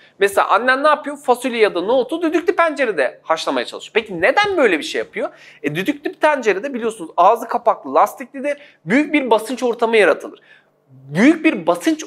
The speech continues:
olduğu zaman dış basınç bir anda ne oluyor? Artıyor. E hocam artınca o zaman kaynama noktası da artıyor. Aynen öyle. Kaynama noktası yükseğe çıktığı için su artık yüzde değil,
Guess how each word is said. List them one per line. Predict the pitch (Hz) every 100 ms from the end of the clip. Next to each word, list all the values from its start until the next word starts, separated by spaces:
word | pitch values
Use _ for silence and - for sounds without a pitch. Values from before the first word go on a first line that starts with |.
| -
olduğu | 196 220 277
zaman | 220 131 123
dış | 226 -
basınç | 294 285 269 -
bir |
anda | 277 277 285
ne | 294
oluyor? | 302 294 311
Artıyor. | 190 202 202 127 87
E |
hocam | 123 180 254
artınca | 240 233 277 262 277
o |
zaman | 254 277
kaynama | - 220 247 277
noktası | 311 294 294 302
da |
artıyor. | 269 160 - 165
Aynen | 135 143 117 131
öyle. | 247 254 247 - - _
Kaynama | - 143 170 247
noktası | - 311 -
yükseğe | 214 180 - 294 294
çıktığı | - - 294
için | 277 -
su | 247 -
artık | 247 262 277 240
yüzde | 277 247 277
değil, | 262 392